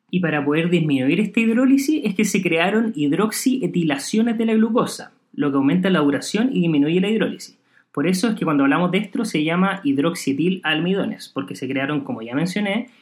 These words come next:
estas hidroxietilaciones para disminuir esta hidrólisis que ocurre basalmente en la amilopectina.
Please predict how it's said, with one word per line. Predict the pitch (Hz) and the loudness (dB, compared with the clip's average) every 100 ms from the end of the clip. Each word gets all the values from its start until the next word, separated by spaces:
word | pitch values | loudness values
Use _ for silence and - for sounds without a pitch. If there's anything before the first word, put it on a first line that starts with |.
| _ | _
estas | - - 156 - | -14 -4 -4 0
hidroxietilaciones | 139 147 180 180 214 190 139 143 131 - 190 214 214 | 0 0 0 0 -2 0 2 0 0 -2 0 0 -2
para | 175 170 | -2 0
disminuir | 160 151 156 175 | 0 0 0 -2
esta | 185 180 | 0 0
hidrólisis | 170 180 185 185 214 - | 0 0 0 0 -4 -2
que | 147 | -2
ocurre | 139 160 165 | -2 0 -2
basalmente | 131 - 156 165 190 190 | -4 -4 -4 0 0 0
en | 202 | -4
la | 196 | -4
amilopectina. | 190 190 190 - - - | -2 -4 -4 -8 -10 -10